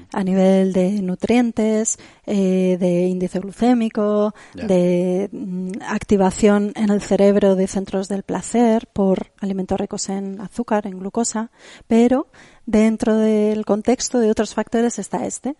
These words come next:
Speaker 1: este
Speaker 2: Vale.
Speaker 1: aspecto emocional que me gusta contar porque me parece que es muy bonito y porque es algo más, eh, que no se ve, no se toca, no, no se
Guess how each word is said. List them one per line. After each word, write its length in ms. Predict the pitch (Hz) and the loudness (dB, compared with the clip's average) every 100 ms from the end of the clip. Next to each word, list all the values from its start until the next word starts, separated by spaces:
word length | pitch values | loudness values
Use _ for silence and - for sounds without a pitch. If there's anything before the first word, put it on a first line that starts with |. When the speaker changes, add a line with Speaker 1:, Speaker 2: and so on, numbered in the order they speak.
| - | -10
Speaker 1:
este 120 | 220 | -4
Speaker 2:
Vale. 60 | 196 | -4
Speaker 1:
aspecto 340 | - 196 - | -4 -4 -2
emocional 500 | 220 208 202 208 220 | -2 -2 -6 -6 -6
que 100 | - | -6
me 100 | 202 | -4
gusta 280 | 202 196 208 | -4 -4 -4
contar 260 | 196 202 226 | -2 -2 -2
porque 160 | 240 | -2
me 120 | 208 | -4
parece 200 | 202 202 | -2 -2
que 80 | 214 | 0
es 80 | 196 | -2
muy 140 | 202 | -2
bonito 340 | 196 196 208 180 - - - - | -6 -4 -4 -6 -8 -20 -20 -6
y 100 | - | 0
porque 460 | 262 214 214 220 208 - - - _ _ _ - | 4 4 4 2 2 -6 -20 -20 _ _ _ -6
es 220 | 226 - | -4 -2
algo 200 | 247 208 | -2 -2
más, 440 | 196 214 208 - _ _ - | -2 -2 -4 -12 _ _ -6
eh, 720 | 202 190 190 190 196 202 220 | -2 0 0 -2 -4 -6 -10
que 140 | - | -8
no 120 | 196 196 | -4 0
se 180 | 214 | 2
ve, 280 | 196 254 262 | 6 6 6
no 100 | 240 | 2
se 120 | 233 | -2
toca, 580 | 220 214 - 240 233 233 | -2 0 2 2 2 2
no, 840 | 220 208 208 214 214 208 208 208 214 | 0 0 0 0 0 0 0 -2 -6
no 640 | 269 196 220 226 214 220 | -8 -6 0 2 2 0
se 420 | - 214 208 233 | -2 -2 -2 -2